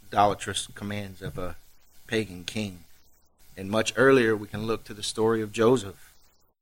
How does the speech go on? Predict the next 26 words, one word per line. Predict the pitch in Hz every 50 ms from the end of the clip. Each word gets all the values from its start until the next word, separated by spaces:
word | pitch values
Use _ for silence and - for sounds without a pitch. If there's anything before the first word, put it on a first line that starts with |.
| _ _ - - -
and | 110 104
the | 98
sexual | - - 123 117 - - 120 117 117
advantages, | 107 101 - 120 127 135 127 123 110 - 107 107 - - - - -
a-, | 117 113 110 - 113
advances | 110 110 107 127 135 156 160 - - - 101 107 107 - - - - - - - - - - - - -
of | - -
someone | - - 135 127 127 123 117
in | 113 107
power | - 135 127 135 135 127 113 107
and | 107 98 -
spent | - - - 123 117 - - 107
years | 113 131 170 190 160 127 110 95 95 - - - - - - - - - _ _ - - -
in | 113 117
the | 117 101
dungeon | 98 127 127 135 127 104 113 110 110
rather | 104 101 98 101 101 98
than | 98 101 101 101 101 101 - - - - - _ -
defile | 110 - - 120 139 156 147 107
himself. | 92 - - - - - - - - - - _ _ _ _ _ _ _ _ _ _ _ _ _ _ _ _ _ _ _ _ _ _ _ _ _ _ _ _ _ _ _ _ _ _ _ _ _ _ _ _ _ _ _ _ _ _ _ _ _ _ _ -
And | - 120 117
in | 113 110
the | 107
post-exilic | - - - 117 120 113 - 117 104 101 113 123 127 123 110 - -
period, | - 139 139 143 147 156 165 170 - - - -
Ezra | 113 131 127 113 127 131 135 131